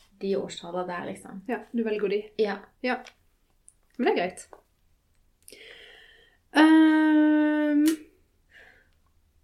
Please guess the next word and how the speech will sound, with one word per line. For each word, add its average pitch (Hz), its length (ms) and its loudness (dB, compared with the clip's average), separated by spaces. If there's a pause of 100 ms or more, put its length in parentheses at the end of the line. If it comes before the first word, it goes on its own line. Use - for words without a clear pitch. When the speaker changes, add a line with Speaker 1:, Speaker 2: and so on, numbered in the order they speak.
(2000)
Speaker 2:
hvis 294 420 0